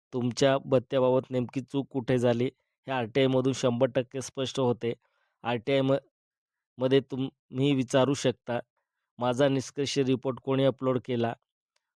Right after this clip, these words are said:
दुसरं, "कोणत्या निष्कर्षाचे नोट कम्प्लीट दाखवले?" तिसरं, "माझा भत्ता का रोखला?"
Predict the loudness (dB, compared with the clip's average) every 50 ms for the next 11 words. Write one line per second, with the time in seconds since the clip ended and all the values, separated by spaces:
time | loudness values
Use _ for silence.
0 | _ -12 -12 -4 0 2 2 2 0 0 -2 -2 -2 0 2 2 2 2 2 -2
1 | -2 -2 -4 -2 0 -2 -2 0 0 -2 0 2 2 2 2 2 -2 _ -6 -6
2 | -6 -6 -4 -2 -2 -2 0 0 0 0 0 -2 -2 0 2 2 0 0 -2 _
3 | _ _ _ _ _ _ _ _ _ _ _ -10 -10 -4 0 2 2 4 4 4
4 | 2 2 2 2 2 4 4 2 0 0 -6 -8 -6 -4 -2 0 0 0 0 -2
5 | -2 -2 -2 -2 -2